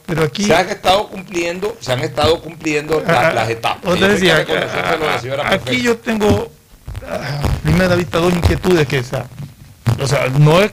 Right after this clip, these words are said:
Speaker 1: no es crítica, sino que quisiera que se den a conocer ya, de manera, ya, ya, ya, ya dieron a conocer la firma del, del tratado, del convenio.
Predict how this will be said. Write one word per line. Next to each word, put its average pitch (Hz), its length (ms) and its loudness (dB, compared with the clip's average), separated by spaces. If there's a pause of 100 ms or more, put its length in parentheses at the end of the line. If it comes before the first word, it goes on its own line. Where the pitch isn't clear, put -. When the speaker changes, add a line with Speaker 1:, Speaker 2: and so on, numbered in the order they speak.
Speaker 1:
no 170 140 2
es 175 100 -4
crítica, 151 420 -4
sino 143 240 -6
que 156 180 -2
quisiera 160 440 0
que 151 100 -6
se 131 140 -8
den 143 180 2
a 147 100 0
conocer 143 440 -2
ya, 143 200 4 (720)
de - 140 -4
manera, 143 260 4
ya, 143 180 4 (120)
ya, 139 320 2
ya, 143 160 2
ya 147 160 2
dieron 151 220 0
a 139 40 -4
conocer 143 300 -2
la 143 80 0
firma 147 320 0
del, 135 100 0 (720)
del 135 220 2 (260)
tratado, 165 680 2
del 151 160 -4
convenio. 160 420 -2